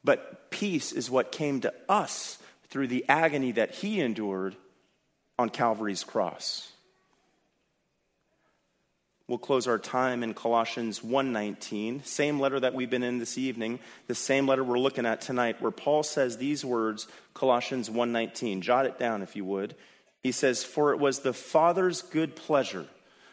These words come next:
for all the fullness to dwell in him," that's referring to Christ, "and through him to reconcile all things to himself,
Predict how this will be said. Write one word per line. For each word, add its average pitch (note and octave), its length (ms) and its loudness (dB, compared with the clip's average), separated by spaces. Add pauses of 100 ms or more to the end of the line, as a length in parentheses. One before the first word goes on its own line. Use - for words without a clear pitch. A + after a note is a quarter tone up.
for - 260 0
all F#3 240 6
the F#3+ 100 2
fullness D#3+ 600 0
to D3 160 0
dwell D3 440 2
in D3+ 140 0
him," A#2+ 480 -2
that's A2 240 -4
referring C3 360 0
to A2+ 60 -4
Christ, - 600 -2 (360)
"and C#3 220 4
through F3 420 2
him D#3 420 2
to C3 140 -4
reconcile C#3+ 800 4
all F3 280 6
things E3 380 -2
to D3+ 140 -2
himself, C3 640 0